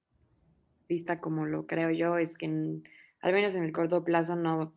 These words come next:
tiene ningún efecto tangente en el, en un incremento del ingreso promedio.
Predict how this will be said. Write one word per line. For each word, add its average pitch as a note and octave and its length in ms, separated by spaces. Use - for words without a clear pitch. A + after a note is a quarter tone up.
tiene E3+ 260
ningún D#3 420
efecto D#3+ 640
tangente D#3 800
en D3 160
el, D3+ 480
en E3+ 180
un E3+ 120
incremento D#3 500
del D#3 160
ingreso D3+ 480
promedio. D#3+ 460